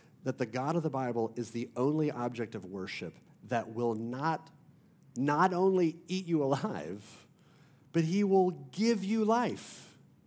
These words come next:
He doesn't just eat you alive, he gives you life.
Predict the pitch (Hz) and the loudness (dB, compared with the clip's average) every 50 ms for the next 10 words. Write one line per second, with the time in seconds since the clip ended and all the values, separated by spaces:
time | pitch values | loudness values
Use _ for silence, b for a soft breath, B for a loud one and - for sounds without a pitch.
0 | - - - - - - - - - - - 240 233 247 220 254 220 190 226 185 | -20 -20 -20 -20 -20 -20 -20 -20 -8 -2 0 4 4 4 4 2 0 0 -2 -4
1 | - - - 214 233 262 262 233 214 214 208 196 196 196 202 165 147 202 233 214 | -4 -6 -4 -2 0 0 0 2 2 2 4 4 4 4 2 0 -2 -4 -4 -6
2 | 214 196 - - 285 302 302 285 277 - 254 247 196 151 127 101 82 71 76 82 | -6 -10 -4 0 2 2 2 2 0 -2 0 0 0 2 0 0 -2 -4 -6 -10
3 | - - - - - - | -12 -14 -16 -16 -18 -20